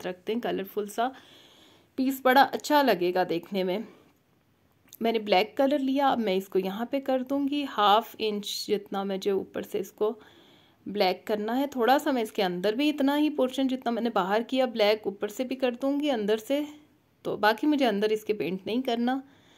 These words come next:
तो ये हमारा नीट सा और अच्छी सी इसकी जो है लुक आ जाएगी। बस हाफ इंच जितना मैंने अंदर भी इसका कर दिया। अब मैंने ग्रीन, अ, लिया डार्क ग्रीन शेड,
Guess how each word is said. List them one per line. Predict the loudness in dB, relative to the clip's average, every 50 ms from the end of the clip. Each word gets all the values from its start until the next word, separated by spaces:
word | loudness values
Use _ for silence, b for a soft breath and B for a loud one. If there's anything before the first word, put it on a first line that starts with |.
| b b b b b _ _
तो | -2 -2
ये | 0 2 2
हमारा | 4 6 6 6 6 6
नीट | 4 4 2 0 -4 -8
सा | -4 0 4 4
और | 6 6 4 4
अच्छी | 0 -2 -4 -8 -8 -8 -8
सी | -8 -6 -6
इसकी | -4 -4 -6 -8 -12 -12 -8 -4 0 0 0 0
जो | 0 -2 -2
है | -2 0 -2 -2
लुक | 0 0 -2 -2 -2 -2
आ | -2 -2 -2
जाएगी। | -4 -4 -6 -4 -6 -4
बस | -4 -4 -6 -4
हाफ | 0 2 2 2 2 0 -4
इंच | -6 -6 -6 -8 -8 -6
जितना | -6 -6 -6 -6 -8 -8
मैंने | -6 -6 -6 -6
अंदर | -6 -6 -6 -4 -4 -4 -4
भी | -4 -4
इसका | -6 -6 -6 -6 -4
कर | -4 -4 -4
दिया। | -2 -2 0 0 0
अब | 0
मैंने | 0 0 -2 -2
ग्रीन, | -2 -4 -4 -2 0 2 2 2 0 0 -2 -4 -4
अ, | -2 -2
लिया | 0 0 0 0 2 4
डार्क | 4 4 4 2 2
ग्रीन | -2 -2 -2 -2 -4
शेड, | -4 -4 -2 -2 -2 -2 -4